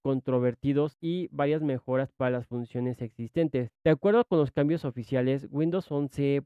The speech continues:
Build veintidós seiscientos treinta y cinco punto treinta y cuatro noventa y cinco introduce nuevas recomendaciones de aplicaciones en el menú inicio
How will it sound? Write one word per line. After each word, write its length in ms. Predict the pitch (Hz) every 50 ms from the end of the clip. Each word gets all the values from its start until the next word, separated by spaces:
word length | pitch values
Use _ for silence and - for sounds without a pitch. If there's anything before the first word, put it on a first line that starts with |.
| _ _ -
Build 340 | 127 127 135 139 135 135
veintidós 500 | - 143 143 143 135 - 127 120 123 127
seiscientos 300 | 127 135 131 131 127 131
treinta 220 | - 120 117 113 113
y 40 | 107
cinco 280 | - 127 127 117 117
punto 260 | - - 123 123 120
treinta 220 | 113 - 113 113 113
y 60 | 110
cuatro 240 | - 123 123 127 123
noventa 320 | 131 139 151 156 - 165
y 60 | 147
cinco 380 | 131 - 135 131 - 135 135 - _
introduce 540 | - 180 202 - 190 190 185 190 175 185 185
nuevas 280 | 185 180 180 185 190 -
recomendaciones 1040 | 165 135 - 131 123 123 123 120 120 120 - - 135 135 135 143 147 139 - _
de 140 | - 135 127
aplicaciones 800 | 120 - 120 120 - - 120 117 - - 127 127 131 135 - _ -
en 140 | 127 123
el 80 | 123 123
menú 220 | 123 120 123 123
inicio 520 | 127 131 131 143 151 139 - 151 151 156